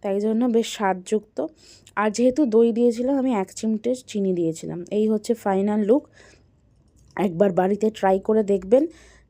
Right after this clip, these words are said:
টেস্টটা সত-, ভালো লাগবে আপনাদের, এটা গ্যারেন্টি। আমাকে কমেন্টে জানাবেন ট্রাই করে কেমন লাগলো।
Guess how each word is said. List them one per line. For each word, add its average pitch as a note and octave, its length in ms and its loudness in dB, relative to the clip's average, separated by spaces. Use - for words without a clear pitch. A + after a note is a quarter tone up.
টেস্টটা C4 460 0
সত-, - 360 -6
ভালো G#3+ 240 0
লাগবে E3 320 -2
আপনাদের, D#3+ 420 -6
এটা A#3 180 -2
গ্যারেন্টি। E3+ 560 -2
আমাকে G#3 280 -4
কমেন্টে F#3+ 420 -2
জানাবেন D#3+ 440 -4
ট্রাই D3+ 240 -4
করে D#3 240 -10
কেমন F#3+ 280 0
লাগলো। D#3+ 420 -4